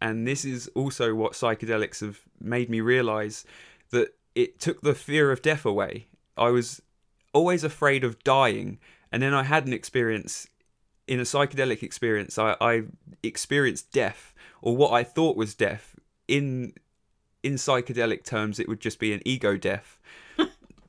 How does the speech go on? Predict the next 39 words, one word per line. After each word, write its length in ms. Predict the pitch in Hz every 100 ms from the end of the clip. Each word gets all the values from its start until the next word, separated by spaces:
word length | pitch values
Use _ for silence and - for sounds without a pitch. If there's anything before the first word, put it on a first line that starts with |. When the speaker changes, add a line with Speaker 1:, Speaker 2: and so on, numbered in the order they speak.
| _
Speaker 1:
But 300 | - 135 - -
it, 240 | 143 - -
it 180 | 147 131
really, 440 | 156 170 139 123
it 200 | - 139
shakes 480 | - - 165 170 -
you 120 | 131
to 120 | -
the 120 | 123 120
core 500 | - 165 104 107 -
and 180 | 120 123
makes 300 | 135 139 -
you 80 | 135
realise 580 | 135 143 117 113 113 -
that 160 | -
actually 560 | 151 156 - 117 113 120 - - - _ -
you're 240 | 139 175
not 220 | 185 202
as 100 | 151
strong-minded 640 | - - 180 156 160 170 139
as 100 | 127
you, 160 | 127 120 -
as 180 | 139 135
you 80 | 131
think 320 | - 170 -
you 160 | 113 104
are. 240 | - - - -
It, 260 | 135 135 - _
it 220 | 123 131 -
really 380 | 113 151 160 139
does 260 | 151 147
bring 220 | - 156 147
you 100 | 127
down 280 | 147 151
to 100 | 143 120
that 200 | 113 - -
level 340 | 139 143 131 123
of, 240 | 113 - - _ _ _ -
like, 340 | 117 95 -